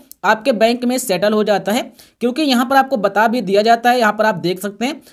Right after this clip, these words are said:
तो सेटलमेंट्स पर क्लिक करके आप यहाँ पर आसानी से देख सकते हैं जितना आपको अमाउंट रिसीव हुआ है। जैसे हमें दिसंबर के महीने में यहाँ पर ये इतना सारा अमाउंट हमें रिसीव हुआ है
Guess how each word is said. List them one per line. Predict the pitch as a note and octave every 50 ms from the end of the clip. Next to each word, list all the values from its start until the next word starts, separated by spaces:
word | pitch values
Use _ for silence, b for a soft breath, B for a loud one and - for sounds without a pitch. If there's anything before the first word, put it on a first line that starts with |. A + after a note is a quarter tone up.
| b b
तो | - G3+
सेटलमेंट्स | F#3+ - A3+ A3+ C4 C#4 C4+ C#4 C#4 C4+
पर | - - C4+ C4+
क्लिक | C4+ A#3 A3+ A#3+ A#3+
करके | B3+ B3+ B3+ C4 B3+
आप | A#3+ B3+ B3 B3
यहाँ | A3+ A#3 A#3
पर | A#3+ B3
आसानी | - - F3+ F#3 F#3 G3+ G#3 A#3 A#3+
से | A#3 B3 A#3
देख | E3+ F3 F#3+ F#3+
सकते | - F3+ G#3+ A3 A#3
हैं | C4+ D#4+ B B B B B B
जितना | D#3+ A#3 A#3+ B3 C4 D4
आपको | C#4+ B3+ B3+ C4 C4+ B3+
अमाउंट | G3 G#3 G#3 G#3+ A#3+ B3 G3+
रिसीव | F#3 F#3+ F#3+ F#3+ A#3 A#3+ A#3
हुआ | A#3+ A#3 A#3
है। | B3+
जैसे | G3+ A3+ A3+ A3+ A#3+
हमें | B3 A3+ A#3 A#3 F3
दिसंबर | E3 F#3 F#3+ G3 F#3+ G3 A3 A#3+
के | A#3+ B3 A#3+
महीने | A3+ G#3 F#3+ F3+ F#3+ G3+
में | G#3+ C4+ E4 - b b b b b b F3+
यहाँ | A3 B3
पर | A#3+ C#4+ C4+
ये | B3+ C4+ B3
इतना | B3 A#3+ A#3 C4+
सारा | C4+ C#4 A#3+ A#3 B3+ A#3 -
अमाउंट | G3+ G#3 G#3 A3+ B3 A#3 A#3
हमें | G#3+ A3 A#3
रिसीव | G#3 F3 E3 E3+ F#3 G#3+ A3+
हुआ | A3 A#3 A3 A3+
है | D4 -